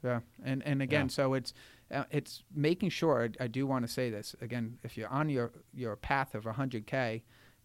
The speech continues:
Speaker 1: um, don't be trying to overlearn and, and following everybody else and not executing, or worse, uh, worse off, S O S, shiny object syndrome, meaning, like,
Speaker 2: Mm.
Speaker 1: you know, you hear this growth tactic and you haven't finished trying your other growth tactic to see if it's gonna,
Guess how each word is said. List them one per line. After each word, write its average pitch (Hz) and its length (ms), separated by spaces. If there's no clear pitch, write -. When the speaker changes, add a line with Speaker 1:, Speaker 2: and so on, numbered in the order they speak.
Speaker 1:
um, 123 380
don't 151 220
be 170 140
trying 139 380
to 127 200
overlearn 120 680
and, 131 220
and 123 260
following 127 520
everybody 120 360
else 127 240
and 117 80
not 120 220
executing, 170 680
or 151 200
worse, 135 400
uh, 120 360
worse 131 300
off, 110 260
S 151 200
O 131 100
S, 123 180
shiny 135 360
object 123 340
syndrome, 120 300
meaning, 127 260
like, 120 160
Speaker 2:
Mm. 95 240
Speaker 1:
you 143 80
know, 143 40
you 135 100
hear 165 180
this 143 220
growth 160 280
tactic 131 640
and 139 180
you 139 120
haven't 156 340
finished 151 420
trying 151 380
your 139 180
other 175 200
growth 120 320
tactic 120 480
to 135 80
see 143 180
if 143 100
it's 143 140
gonna, 139 260